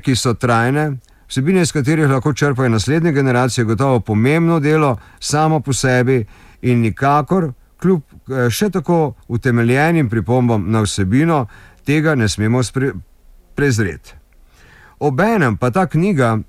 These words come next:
pokaže še en drug simptom slovenskega prostora. Namreč, da je slovensko družbo-, družboslovje, pa naj bo to filozofija, naj bo to kulturologija, ki je pač novejšega izvora, eh, naj bo to klasični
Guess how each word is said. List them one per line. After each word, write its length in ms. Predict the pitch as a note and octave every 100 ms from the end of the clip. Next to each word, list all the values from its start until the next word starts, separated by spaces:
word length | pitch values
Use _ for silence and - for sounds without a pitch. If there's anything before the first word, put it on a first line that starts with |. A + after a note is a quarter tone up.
| - - - - -
pokaže 500 | B2 D#3+ F3+ D#3+ D3+
še 200 | D#3 C#3+
en 100 | C3
drug 200 | G#3 -
simptom 460 | - B2+ C#3+ B2
slovenskega 640 | G#2 A2+ G#2+ F#2+ - F#2
prostora. 640 | F2 G2 F2+ C#3 G#2 D2+ C#2 B1+ - _ _ - - - - - -
Namreč, 300 | F3 G3+ D#3+
da 80 |
je 80 | D3
slovensko 420 | D3+ F#3 G#3+ -
družbo-, 380 | D#3+ D3+ C3 C3+
družboslovje, 800 | B2+ C3 A#2 A2 E3 D#3 G2 D2+ C#2 F2 - _ _ _ _ -
pa 100 | E3+
naj 160 | G#3 A3
bo 140 | F3
to 100 | F#3
filozofija, 840 | C3+ C#3+ B2+ A2+ A2 C3+ C#3 B2 F#2+ - - -
naj 160 | C#3 F3
bo 140 | E3
to 140 | B2 D#3
kulturologija, 880 | D3+ C#3+ C#3 C3+ A#2+ A#2 D3 B2+ G#2+
ki 180 | A2+
je 60 | G2
pač 180 | B2 -
novejšega 560 | G#2 A2 A#2 A#2 A2 A2+
izvora, 480 | G2 G#2+ A#2 A2 G2
eh, 1160 | - - - - - A2 G#2 G#2 F#2+ - - G#2+
naj 240 | B2 F#3
bo 80 | F3
to 120 | C#3 A#2
klasični 500 | D3 D3+ D3+ C3